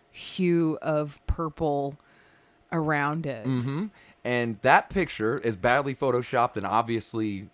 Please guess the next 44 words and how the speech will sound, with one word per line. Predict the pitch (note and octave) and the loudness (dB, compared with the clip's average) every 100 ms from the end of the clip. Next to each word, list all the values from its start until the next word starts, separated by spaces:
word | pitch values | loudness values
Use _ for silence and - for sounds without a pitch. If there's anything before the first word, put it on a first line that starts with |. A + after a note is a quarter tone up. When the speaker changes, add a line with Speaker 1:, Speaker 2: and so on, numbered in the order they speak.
| - | -16
Speaker 2:
n-, | F#2+ - | -14 -6
nothing | G2 G2+ G#2+ | -4 -4 -6
special | - A#2+ A2+ A2+ G#2 | -6 -6 -4 -2 -2
as | G#2 | -2
it | F#2 | -2
was, | G#2+ F2+ - - - - | -2 -2 -4 -16 -20 -8
convinced | B2+ D#3+ - | -4 -4 -4
Christine | D3+ - F#3+ F3+ D3+ | -8 -6 -4 -2 -2
that, | - | 0
like, | A#2+ - | -2 2
"Oh | D3 C#3 | 0 0
shit, | - F3 C3+ - - _ _ | 0 0 0 -4 -20 _ _
the | A2+ | -6
captain | - D#3+ F3+ D3 B2+ | -2 0 0 0 -2
is | A2+ G#2 | -4 -6
receiving | A#2 C3+ A#2+ A2+ | -6 -4 -2 -2
messages | A2+ C#3+ - G2 G#2+ G2 | -2 -2 -4 -4 -4 -4
from | G#2 F#2 F#2+ - | -4 -4 -6 -2
Quickville | D#3+ - F#2+ F2 E2 D#2+ _ _ _ _ _ - | 0 0 -2 -2 -2 -6 _ _ _ _ _ -2
through | A#2+ A#2 | 2 4
my | G#2+ G#2 | 2 0
high | G#2+ G#2+ | 0 -2
school | - G#2 | -2 -4
ring." | G2 G#2 D#2 | -2 -4 -8
'Cause | G#2 | -8
he'd | C#3 E3+ | -2 2
always, | F#3+ F3 - - | 2 0 -4 -10
Christine | - B2+ C3+ - F#3 | -14 -12 -10 -6 -2
had | D#3+ | 2
always | C3 C#3 A#2+ G#2 | 4 4 0 0
known | A#2 A#2+ A2+ F#2+ F2+ _ _ _ _ - | 0 0 0 -4 -8 _ _ _ _ -8
that | A#2 G#2+ | -4 -2
the | G2 | -2
high | A#2 A#2 | 0 -2
school | - A2+ F#2+ | -2 -6 -4
ring | G2 G#2+ F#2 F2 F#2 - | -4 -6 -6 -8 -10 -6
had | G2+ F2 | -4 -4
power | - G2 D#2 C#2 C#2 | 0 0 0 -4 -10
and | F2+ F2 E2+ | -8 -8 -8
was | F2+ E2 | -6 -6
somehow | - - A2 G#2 G2+ | -8 -6 -4 -2 -2
connected | - F2+ F#2 - D2 | -4 -8 -8 -10 -14
to | - | -14
Quickville. | - D#2+ - G1+ | -12 -12 -12 -20